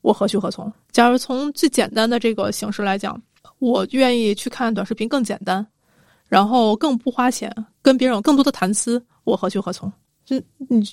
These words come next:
其实答案我不说出来，可能大家是能有感受的，对吧？所以那个时间里头，我经常会说的话就是：我知道平台非常的难，所以我不希望难上加难，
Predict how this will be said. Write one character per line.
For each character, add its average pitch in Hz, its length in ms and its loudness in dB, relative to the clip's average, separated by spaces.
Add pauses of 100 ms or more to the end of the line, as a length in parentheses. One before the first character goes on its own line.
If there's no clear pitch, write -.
(200)
其 - 140 -2
实 285 120 2
答 185 160 0
案 214 280 0 (280)
我 214 100 0
不 226 140 -2
说 269 160 0
出 262 100 -2
来， 202 180 -2
可 - 140 -6
能 180 160 4
大 226 100 2
家 233 180 -2
是 - 180 -4
能 202 180 2
有 214 100 -2
感 208 180 -6
受 - 200 -6
的， - 80 -18 (220)
对 220 120 0
吧？ 196 180 -4
所 285 140 -2
以 277 60 2
那 320 200 2
个 269 120 0
时 - 200 -4
间 220 320 0
里 208 80 -4
头， - 300 -4 (420)
我 226 200 6
经 262 120 0
常 269 160 2
会 269 80 4
说 254 200 0
的 240 120 2
话 208 140 0
就 208 140 -2
是： 196 80 -2
我 190 280 -4
知 - 180 -6
道 220 300 0 (440)
平 208 200 2
台 180 220 0
非 202 240 -2
常 - 160 -8
的 - 100 -2
难， - 160 -6 (640)
所 254 160 4
以 269 60 6
我 214 360 -2
不 - 140 -2
希 233 200 -2
望 214 420 -2 (380)
难 202 260 4
上 247 240 4
加 233 240 0
难， - 260 -10